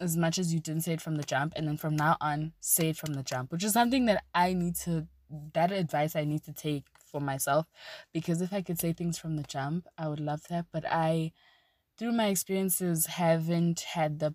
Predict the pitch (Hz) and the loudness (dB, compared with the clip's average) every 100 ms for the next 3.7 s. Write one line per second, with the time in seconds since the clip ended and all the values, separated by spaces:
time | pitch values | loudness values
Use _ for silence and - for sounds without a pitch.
0 | - 143 143 - - - - 156 143 135 | -6 -6 -4 -2 -2 -2 -4 -4 -2 -2
1 | 135 147 139 _ _ _ _ _ - - | -4 -6 -12 _ _ _ _ _ -20 -20
2 | _ - 165 151 - 147 151 151 156 - | _ 0 0 0 -4 -2 0 0 -4 -4
3 | 147 143 143 139 135 139 147 | -2 0 0 -2 -4 -6 -8